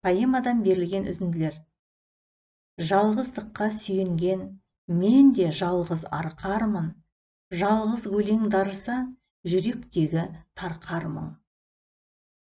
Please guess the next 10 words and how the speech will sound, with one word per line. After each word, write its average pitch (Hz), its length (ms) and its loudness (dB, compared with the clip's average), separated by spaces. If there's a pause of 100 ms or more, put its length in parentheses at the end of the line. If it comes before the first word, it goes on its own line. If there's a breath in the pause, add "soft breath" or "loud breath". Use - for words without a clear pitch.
(240)
Бұл 262 160 2
жолдарда 170 520 -2 (640)
метафора 180 580 2
қолданылған. 208 640 0 (600)
«Жалғыз 208 520 0 (160)
арқармын» 196 640 -2 (960)
және 196 420 -2 (760)
әр 226 300 4 (500)
өлең 196 380 4
жолы 165 480 2